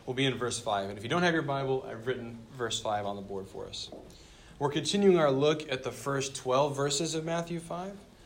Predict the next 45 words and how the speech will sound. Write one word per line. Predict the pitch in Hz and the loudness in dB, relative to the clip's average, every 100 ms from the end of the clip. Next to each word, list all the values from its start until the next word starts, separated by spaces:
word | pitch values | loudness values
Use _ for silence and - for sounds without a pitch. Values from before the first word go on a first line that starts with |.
| - - | -14 -8
They're | 123 | -2
called | 139 139 | 2 2
the | 131 | 2
Beatitudes. | 117 107 120 143 139 151 151 151 127 | 0 4 6 4 0 -2 -2 -2 -2
They're | 123 | -2
these | 120 113 | 0 -2
statements | 113 131 135 131 120 | 0 0 0 -2 -4
that | 113 | -2
are, | 104 | -2
"Blessed | 107 127 123 127 | 0 2 2 2
are, | 120 120 120 | 2 4 2
blessed | 123 120 123 - | 0 0 0 0
are, | 120 117 117 | 0 0 0
blessed | 117 120 120 120 | 0 -4 -4 -6
are." | 117 120 120 - - - - - - | -8 -10 -12 -16 -20 -20 -20 -20 -12
And | 139 156 | -2 0
if | 156 | 0
you've | 165 165 139 | 0 0 4
been | 185 | 6
with | 185 240 | 8 6
us, | 151 139 - | 4 2 0
you, | 143 156 160 | -2 -2 0
you'll | 165 160 | 2 2
remember | 160 165 247 220 147 | 2 2 2 4 4
that | 143 139 - - - | 4 0 -6 -12 -4
these | 139 214 208 165 | 2 2 2 -2
Beatitudes | - - 135 139 175 170 160 127 | -6 -4 0 4 4 2 -2 0
are | 135 | 2
often | 175 233 220 | 0 0 0
the | |
reverse | 156 123 104 131 180 - | 2 0 2 2 4 2
of | 139 120 | 0 -2
what | 117 | -2
we | 117 | -4
expect. | 101 - - 90 - - - - - - - - - | -8 -8 -8 -10 -12 -18 -18 -20 -20 -20 -20 -20 -12
They're | - 127 | -2 -2
not | 127 160 226 | 4 6 6
the | 196 | 4
way | 175 175 | 4 4
that | 165 | 4
we | 147 | 0
think | - 151 156 - | -2 -2 -4 -2
the | 135 | -2
world | 123 120 110 | 0 0 -2
works. | 101 87 - - - | -6 -10 -10 -8 -8